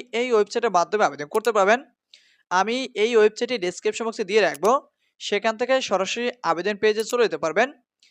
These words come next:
এবং অনলাইনে আবেদন, আহ, অর্থাৎ আবেদনপত্র পূরণের সময়টি দেওয়া রয়েছে আঠারো আট দুই হাজার পঁচিশ, অর্থাৎ চৈত্র মাসে আঠারো তারিখ থেকে আবেদন শুরু হয়ে গেছে, ইতিমধ্যে আবেদন শুরু হয়ে গেছে এবং অনলাইনে আবেদন শেষ সময় সাত নয় দুই হাজার পঁচিশ,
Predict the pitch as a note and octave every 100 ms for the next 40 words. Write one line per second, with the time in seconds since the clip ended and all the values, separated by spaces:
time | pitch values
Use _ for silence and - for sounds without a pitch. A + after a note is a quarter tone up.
0 | _ _ _ F#3+ B3 B3 G3 A#3 A#3+ F#3
1 | G3 A#3 A#3+ A#3 _ _ E3 E3+ F3 F3+
2 | A3+ A#3 - F3+ G3+ A3 A3+ A#3 G3+ G3
3 | A3 G#3 F3+ G3+ G#3+ D3 D#3 D#3+ B3+ D4
4 | _ _ F3 F3+ A3 A#3 - D#3+ G3 D#3
5 | D#3+ G#3 G#3 A#3+ B3+ - _ _ _ _
6 | - F3 B3 A#3+ G3+ G3+ A3 A3+ C4 F3
7 | G3+ G#3+ A3 G#3+ A3+ G3+ A#3+ D4 _ _
8 | - D3 F3+ F3+ A#3+ G#3 F#3+ G3 G3 A#3+
9 | D4 _ _ _ _ G3+ G#3+ A#3+ B3+ B3+
10 | F3 F#3 G#3 - A#3 G3+ G3 G3+ G3 B3+
11 | D4 _ _ _ _ _ F#3+ A#3 C4+ G#3
12 | A#3+ B3 F#3 G#3 A3 B3 A3+ - F#3+ A3
13 | C#4 _ - - A3 A#3 - D#3 F3+ G3
14 | D3+ D#3+ A#3+ A#3+ E3 C#3+